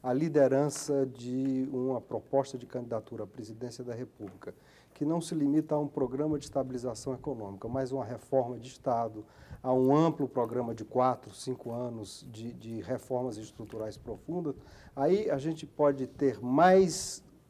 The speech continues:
segurança que o piloto assumiu. Ele assume realmente a liderança de um projeto para o país, que falta, que, que tão carente de projetos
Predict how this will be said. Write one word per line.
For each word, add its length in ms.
segurança 600
que 140
o 60
piloto 540
assumiu. 640
Ele 180
assume 640
realmente 600
a 40
liderança 640
de 140
um 80
projeto 580
para 200
o 40
país, 480
que 200
falta, 520
que, 200
que 120
tão 200
carente 480
de 120
projetos 640